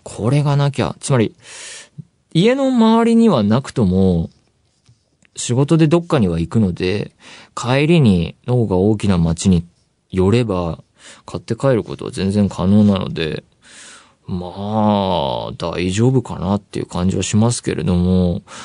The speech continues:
またそういうのがない環境に行ったらまた考えは変わるのかもしれませんが、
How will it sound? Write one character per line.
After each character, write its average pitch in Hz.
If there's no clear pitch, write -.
ま 113
た 123
そ 147
う 160
い 175
う 175
の 117
が 92
な 131
い 139
環 113
境 135
に 135
行 131
っ -
た 160
ら 143
ま 95
た 110
考 117
え 123
は 98
変 98
わ 98
る 101
の 98
か -
も -
し -
れ 90
ま 90
せ -
ん 92
が、 92